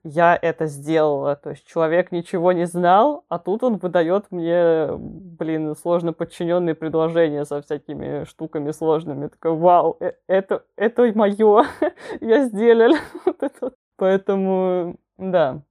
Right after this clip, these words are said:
Но если с этим можно жить, и оно сильно не отягощает, вот я не знаю, так вообще бывает с ним,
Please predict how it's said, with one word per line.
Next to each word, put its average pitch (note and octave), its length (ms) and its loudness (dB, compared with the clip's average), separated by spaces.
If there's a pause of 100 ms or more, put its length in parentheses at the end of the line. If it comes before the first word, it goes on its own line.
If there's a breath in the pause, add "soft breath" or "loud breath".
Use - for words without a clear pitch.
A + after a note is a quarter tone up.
(160)
Но F3+ 600 -4 (120)
если F#3+ 380 -2
с - 140 -4
этим G#3 260 -2
можно F#3+ 400 0
жить, G3 280 0
и F#3 60 -2
оно F3+ 260 -2
сильно F#3 360 -6
не F3+ 120 -2
отягощает, F3 960 -2 (380)
вот E3 240 -8
я F3+ 80 -4
не G3 120 -4
знаю, F#3+ 260 -4
так D3 200 -10
вообще D#3 240 -10
бывает F#3 480 -4
с - 100 -20
ним, - 260 -14